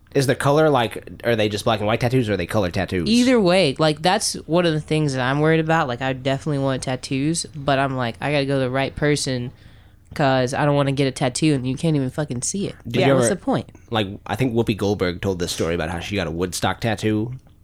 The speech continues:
Speaker 1: From Woodstock from Peanuts, you know, he's
Speaker 2: Mm-hmm.
Speaker 1: yellow.
Speaker 2: Yeah.
Speaker 1: And Woodstock became orange on Whoopi Goldberg.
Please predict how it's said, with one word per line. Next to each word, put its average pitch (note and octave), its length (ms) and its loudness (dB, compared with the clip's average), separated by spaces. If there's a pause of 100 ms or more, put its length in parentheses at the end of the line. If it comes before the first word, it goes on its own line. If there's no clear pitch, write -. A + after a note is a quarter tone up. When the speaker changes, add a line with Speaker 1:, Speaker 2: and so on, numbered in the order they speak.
(140)
Speaker 1:
From D#3+ 180 0
Woodstock F3 360 2
from C#3 100 -4
Peanuts, A2 320 0
you A2+ 60 4
know, G2 80 2
he's G2 100 2
Speaker 2:
Mm-hmm. G#2 80 4
Speaker 1:
yellow. G#2 320 0
Speaker 2:
Yeah. C3 220 -2 (280)
Speaker 1:
And F2+ 320 -6 (640)
Woodstock G#2+ 360 -2
became G2+ 280 0
orange A2 560 2 (1000)
on G#2+ 140 2
Whoopi A2 220 4
Goldberg. A2+ 460 4